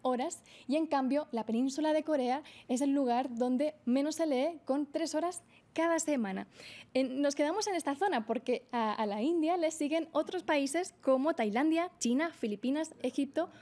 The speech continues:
o Rusia, como países que lideran este ranking con una media de siete coma una horas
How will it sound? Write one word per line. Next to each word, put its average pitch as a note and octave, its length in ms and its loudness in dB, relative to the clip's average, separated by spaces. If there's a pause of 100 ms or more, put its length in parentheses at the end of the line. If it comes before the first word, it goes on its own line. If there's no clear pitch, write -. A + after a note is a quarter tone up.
o D4+ 120 4
Rusia, C#4 400 -2 (320)
como F4 220 -2
países C#4+ 600 0
que C4 100 0
lideran C4 560 0
este E4 300 0
ranking C#4+ 380 0
con A#3+ 160 0
una B3 120 0
media B3 280 0
de G#3+ 160 -4
siete B3 260 -2
coma C#4 280 0
una C4+ 300 0
horas B3+ 300 -2